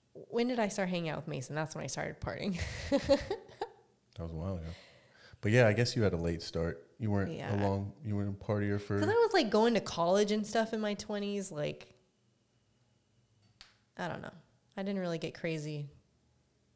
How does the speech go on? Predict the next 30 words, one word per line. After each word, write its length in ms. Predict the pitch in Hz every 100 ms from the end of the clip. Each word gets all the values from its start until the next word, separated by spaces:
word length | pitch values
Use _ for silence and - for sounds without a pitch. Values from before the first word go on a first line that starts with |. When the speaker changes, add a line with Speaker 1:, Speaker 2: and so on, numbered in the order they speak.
| _ _ _ _ _ _ _ _ _ _ _ _ _ _ _ _
Speaker 1:
at, 240 | 185 151 - - _ _ _ - _ -
c-, 100 | -
like, 400 | 180 170 165 151
going 400 | 165 180 160 156
out 280 | 156 156 -
to 100 | 160
clubs 440 | - - 151 143
and 160 | 147 147
bars 340 | 147 143 143
and 200 | 143 147
stuff, 340 | 143 - 147 165 175
I 120 | 165
guess. 440 | 165 165 165 - - _ _ _ _ _ _ _ _ _ _ _ _ _ _ _
So 120 | -
I 60 | 160
never 180 | 160
had 200 | 151 156
a 60 | 156
fake 260 | - 160 -
I 80 | 175
D. 200 | 170 170 - - -
I 100 | 214
did 240 | 214 254 330
at 100 | 262
one 200 | 226 220
point 320 | 226 196 165
try 320 | - 196 196 185 -
and, 520 | 175 175 170 170 - - _ _ _ _ _ _
m-, 200 | 190 185 - -
like, 380 | 170 - 165